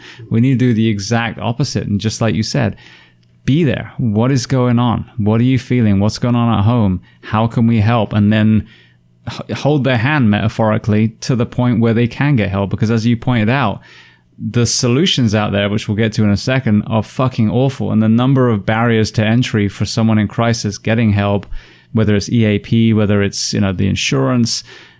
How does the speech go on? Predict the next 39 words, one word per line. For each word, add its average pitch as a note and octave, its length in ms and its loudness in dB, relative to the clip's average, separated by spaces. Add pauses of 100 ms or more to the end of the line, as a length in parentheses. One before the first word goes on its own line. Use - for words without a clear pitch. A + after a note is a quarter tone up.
(580)
set A#2 420 -2
them C3 180 2
up A#2 160 0
for A#2 100 -2
failure C3 420 2
and A2 100 4
is G#2+ 100 2
almost C3 260 2
like A#2+ 120 0
a G#2+ 80 -4
path C#3 420 -2
to A2 80 -4
suicide, G#2 640 -2
you G#2+ 100 2
know, G2 140 2
in G#2 80 2
some B2 240 0
respects. G2+ 500 -2
So G#2 360 0 (500)
it's B2 200 -2
so - 420 -2
powerful, B2+ 500 -2
you A2 180 2
having A2 300 2
those G#2+ 220 2
two A2+ 240 0
side-by-side G#2 680 0
comparisons, G#2 600 0
that F#2+ 120 -10
simple A2+ 560 0
compassion, G2+ 760 -4
like G2+ 140 -4
we've G#2 120 -4
talked G#2+ 280 -4
about G2+ 220 -4
through G#2 140 -6
this F#2+ 100 -8
whole G#2+ 260 0
conversation, G2 720 -4